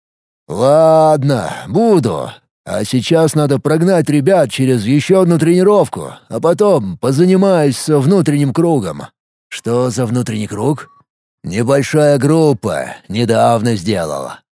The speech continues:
Туда входят ученики, освоившие не меньше пяти приемов». «Отлично», — оскалился Мигель. «Я тоже хочу с ними поработать».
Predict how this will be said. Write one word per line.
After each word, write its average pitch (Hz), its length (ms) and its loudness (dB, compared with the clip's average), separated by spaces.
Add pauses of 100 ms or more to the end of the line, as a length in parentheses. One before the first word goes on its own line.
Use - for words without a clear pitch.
(100)
Туда 135 280 0
входят 151 340 0
ученики, 139 520 0
освоившие 147 920 2
не 143 180 0
меньше 156 360 0
пяти 156 280 0
приемов». 104 800 -4 (320)
«Отлично», — 113 800 -4 (320)
оскалился 113 560 -2
Мигель. 123 460 -4 (280)
«Я 117 180 -2
тоже 156 220 0
хочу 135 300 -2
с - 80 -8
ними 117 220 -2
поработать». 92 720 -8